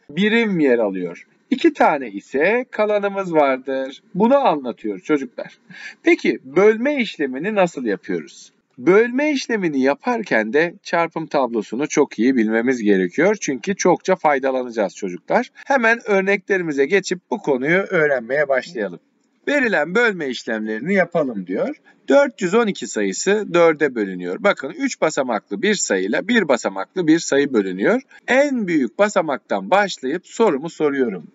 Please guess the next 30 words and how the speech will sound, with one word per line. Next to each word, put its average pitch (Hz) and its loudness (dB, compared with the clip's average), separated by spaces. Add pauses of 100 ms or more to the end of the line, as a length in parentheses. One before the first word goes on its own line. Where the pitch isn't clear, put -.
(240)
Dördün 202 0
içinde 110 -2 (160)
dört 220 2 (160)
var 151 4
mı? 87 -12 (360)
Bu 311 0
şu 277 0
anlama 160 0
geliyor. 117 0 (100)
Dört 285 2
tane 127 0
birimin 139 -4
içinde 160 -2 (100)
dört 285 2
tane 113 0
birim 185 0
çıkar 147 -2
mı? 90 -18 (460)
Ya 101 -6
da 170 0
kaç 220 -6
tane - -6
çıkar? - -20 (380)
Bunu 233 -2
bulabilmek 254 0
için 277 -4 (300)
dörder 214 2
dörder 120 2
sayıyoruz 147 -2
çocuklar. 131 0